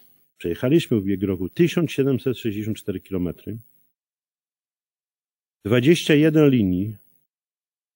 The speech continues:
e, dwadzieścia jeden linii, długość czterysta dziewięćdziesiąt kilometrów. A dziennie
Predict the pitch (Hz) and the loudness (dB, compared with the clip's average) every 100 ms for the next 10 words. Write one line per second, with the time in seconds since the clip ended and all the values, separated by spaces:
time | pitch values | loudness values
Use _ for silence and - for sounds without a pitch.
0 | _ _ _ _ _ _ _ _ _ _ | _ _ _ _ _ _ _ _ _ _
1 | _ _ _ _ - 101 104 101 101 107 | _ _ _ _ -6 -4 -2 -2 -2 -4
2 | - - 90 - 101 110 147 - 127 127 | -6 -14 -14 -6 -4 -2 -4 -2 -2 2
3 | 131 127 113 120 107 104 165 151 _ _ | 2 2 2 2 2 2 0 -4 _ _
4 | _ _ _ _ 104 143 147 135 - - | _ _ _ _ -4 -2 0 0 -2 -2
5 | 131 131 - 117 104 101 101 127 110 147 | -2 -2 -4 -4 -2 -4 -6 -8 -8 -6
6 | 160 101 - - _ _ _ _ _ _ | -4 -4 -6 -20 _ _ _ _ _ _
7 | _ _ 104 120 107 175 214 113 78 | _ _ -4 -2 4 4 6 2 0